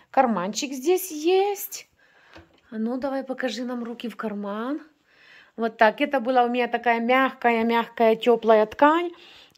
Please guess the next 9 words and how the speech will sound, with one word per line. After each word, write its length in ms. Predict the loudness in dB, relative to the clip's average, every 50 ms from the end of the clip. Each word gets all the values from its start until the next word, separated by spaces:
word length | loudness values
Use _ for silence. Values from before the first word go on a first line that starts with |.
| -10 -6
М, 220 | -2 -2 -2 -2
как 240 | 0 0 0 0 0
на 120 | -4 -4
плед 600 | -2 -2 0 0 2 2 2 2 2 2 0 0
или 180 | -2 0 0 0
что 340 | -2 -2 2 4 4 4 4
там. 260 | 4 2 0 0 0
И 80 | -4 -6 -10 -20 _ _ _ _ _ _ _ _ _ _ _ _ _ _ -6
ниточка. 640 | -4 -2 -2 -2 -2 -4 -6 -6 -4 -4 -4 -4